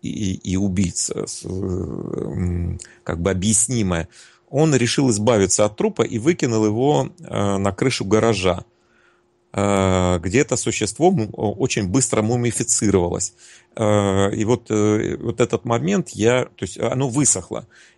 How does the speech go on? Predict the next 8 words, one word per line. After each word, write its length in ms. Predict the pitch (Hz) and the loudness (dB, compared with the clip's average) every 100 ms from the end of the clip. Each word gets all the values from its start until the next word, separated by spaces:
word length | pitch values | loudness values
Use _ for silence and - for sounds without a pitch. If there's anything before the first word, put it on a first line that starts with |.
| - | -4
И 220 | 107 107 | 0 2
этот 340 | 107 120 - | 2 0 0
момент, 480 | 123 135 185 190 - | 0 0 0 -2 0
э, 140 | 113 95 | 0 0
теперь 280 | 104 - 151 | -2 0 0
я 100 | 113 | 0
понимаю, 800 | 107 107 120 131 131 120 110 107 | 0 -2 0 2 2 2 0 -2
э, 720 | - - 101 98 95 98 87 | -4 -6 -4 -2 -2 -2 -8